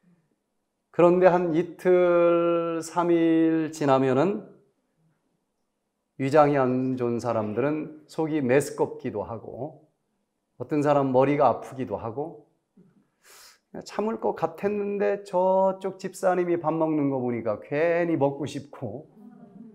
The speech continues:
에이, 그냥 오늘 먹어버릴까?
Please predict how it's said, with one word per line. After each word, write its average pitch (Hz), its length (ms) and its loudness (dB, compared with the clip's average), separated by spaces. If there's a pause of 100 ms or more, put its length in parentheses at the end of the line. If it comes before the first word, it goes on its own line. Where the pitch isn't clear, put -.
(440)
에이, 110 300 -6
그냥 107 400 -6
오늘 104 200 -8
먹어버릴까? 104 1080 -10